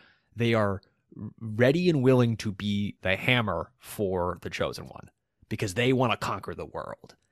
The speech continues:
And they believe when they have the Chosen One, they can fucking do it.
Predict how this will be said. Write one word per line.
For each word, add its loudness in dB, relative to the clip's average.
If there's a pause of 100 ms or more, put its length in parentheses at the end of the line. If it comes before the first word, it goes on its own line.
(200)
And -4
they 2
believe 2
when -6
they -8
have -4
the -10
Chosen 0
One, -2 (140)
they 2
can -8
fucking -2
do -6
it. -16